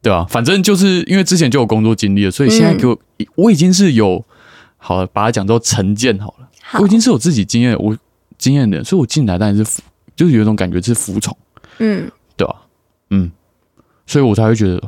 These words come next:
Speaker 1: 就是当兵的感觉。哦，班长要你做什么，你就做什么，你不要管这件事情对你来说有没有意义。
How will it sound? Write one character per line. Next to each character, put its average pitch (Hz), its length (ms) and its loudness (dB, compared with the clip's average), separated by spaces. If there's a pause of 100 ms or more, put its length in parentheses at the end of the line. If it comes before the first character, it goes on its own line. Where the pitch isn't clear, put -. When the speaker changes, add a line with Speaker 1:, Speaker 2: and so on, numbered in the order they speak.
Speaker 1:
就 117 100 0
是 110 80 0
当 104 240 -6
兵 101 140 -2
的 98 80 -2
感 - 160 -16
觉。 123 180 -14 (120)
哦， 104 200 -4
班 160 180 0
长 127 160 -2
要 123 140 0
你 104 60 -2
做 113 180 0
什 101 100 -2
么， 107 220 -10
你 101 180 -2
就 113 160 2
做 110 160 0
什 107 80 -4
么， - 200 -8
你 117 160 0
不 156 80 -2
要 196 100 0
管 123 180 -2
这 147 120 -2
件 156 80 0
事 165 80 0
情 117 100 0
对 151 160 -2
你 107 60 -2
来 95 100 -2
说 117 160 0
有 104 100 0
没 98 140 -2
有 98 80 -2
意 - 40 -8
义。 92 340 -4